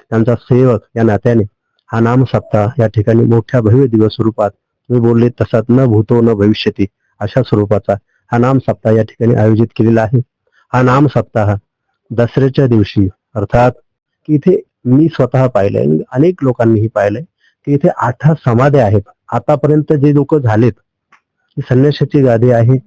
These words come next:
महाराष्ट्रामध्ये, महाराष्ट्राच्या बाहेर संन्यासाच्या परंपरा आहेत, गिरी, पुरी, भारती.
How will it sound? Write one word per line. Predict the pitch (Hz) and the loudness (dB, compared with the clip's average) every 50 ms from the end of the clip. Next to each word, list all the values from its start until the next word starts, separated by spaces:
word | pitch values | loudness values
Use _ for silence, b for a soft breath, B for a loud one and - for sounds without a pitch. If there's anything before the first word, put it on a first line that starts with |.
| _ _ b b b b b b b b b b b b _ _ _ _ _ - | _ _ b b b b b b b b b b b b _ _ _ _ _ -6
महाराष्ट्रामध्ये, | 110 110 117 120 117 - - 147 135 135 139 131 135 143 143 143 165 170 _ _ _ _ _ _ - | -4 -2 -2 -2 -2 -2 -2 -2 0 0 0 2 2 2 0 0 -4 -6 _ _ _ _ _ _ -10
महाराष्ट्राच्या | - 107 107 107 117 110 - - 120 - - 131 123 | -6 -4 -2 -2 -2 -4 -2 -4 -4 -2 0 0 0
बाहेर | 113 113 104 113 123 127 151 - _ _ _ _ _ _ _ _ _ _ _ - | 2 0 2 2 0 0 -2 -6 _ _ _ _ _ _ _ _ _ _ _ -4
संन्यासाच्या | 135 127 131 143 151 - - 151 143 170 | 0 0 2 2 0 0 -2 -2 0 0
परंपरा | 147 143 135 123 123 120 110 120 110 107 | 0 0 0 0 0 0 0 0 0 0
आहेत, | 98 98 98 101 _ _ - | -2 -2 -4 -8 _ _ -12
गिरी, | 113 110 131 131 131 139 143 | -2 0 0 2 2 2 0
पुरी, | 139 - - 127 117 120 127 120 | 0 0 -2 0 0 0 0 0
भारती. | 107 104 104 101 92 - - 95 | 0 0 -2 -2 -4 -8 -12 -16